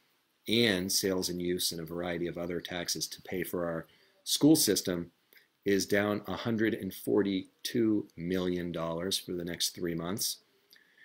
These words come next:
And our transportation fund, which pays for basically everything, uh, that falls under the self-obvious category of transportation, but includes public transit, rail,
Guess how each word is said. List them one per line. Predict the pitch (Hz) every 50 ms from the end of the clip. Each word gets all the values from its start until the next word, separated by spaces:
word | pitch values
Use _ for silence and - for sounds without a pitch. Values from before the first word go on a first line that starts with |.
| _ _ -
And | 127 123 135
our | 127 123
transportation | - - 147 143 131 - - 135 127 - - 170 147 - - 101 85
fund, | - - 80 76 76 78 76 - _ _ _ _ _ - - -
which | 98 95 95 - -
pays | - 104 101 98 95 -
for | - - 92 92 90
basically | - - 101 101 95 - - 98 92 90 -
everything, | - 90 90 92 87 - - 90 85 85 82 82 - _ -
uh, | 85 87 87 85 85 82
that | 80 82 -
falls | - - 90 90 87 87
under | 90 87 85 85
the | 80 80
self-obvious | - - 92 87 - - 87 87 87 85 87 87 87 -
category | - 101 92 90 92 87 87 87 85 85
of | 82 -
transportation, | - 98 90 87 - - - 80 - 90 87 85 - - 98 107
but | 104 87
includes | 85 85 - - 95 90 87 -
public | - - 90 87 92 85 -
transit, | - 95 87 87 87 82 82 90 82 85 85 - _ - - _ _ -
rail, | 85 85 87 87 85 87 87 85 85 85 82 -